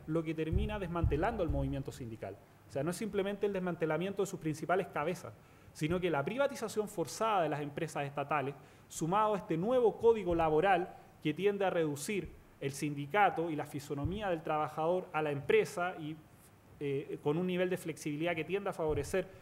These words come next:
en todo sentido al empleador, van a tender a desmantelar en términos ya no solo, eh, di-, eh, de coactivos al movimiento sindical, sino que después, cuando se inicia la democracia y todo el mundo apuesta que efectivamente se re-,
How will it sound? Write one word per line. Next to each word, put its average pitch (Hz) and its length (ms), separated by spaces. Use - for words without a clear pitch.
en 143 140
todo 220 200
sentido 170 580
al 147 140
empleador, 180 680
van 208 240
a 262 80
tender 220 360
a 233 80
desmantelar 220 840
en 160 140
términos 214 460
ya 214 140
no 226 120
solo, 226 600
eh, 160 160
di-, 160 140
eh, 156 240
de 151 120
coactivos 165 800
al 147 100
movimiento 156 380
sindical, 143 500
sino 202 260
que 233 120
después, 233 360
cuando 160 320
se 151 140
inicia 196 280
la 156 140
democracia 156 540
y 143 40
todo 180 140
el 190 80
mundo 190 240
apuesta 170 380
que 143 40
efectivamente 170 560
se 143 200
re-, 175 320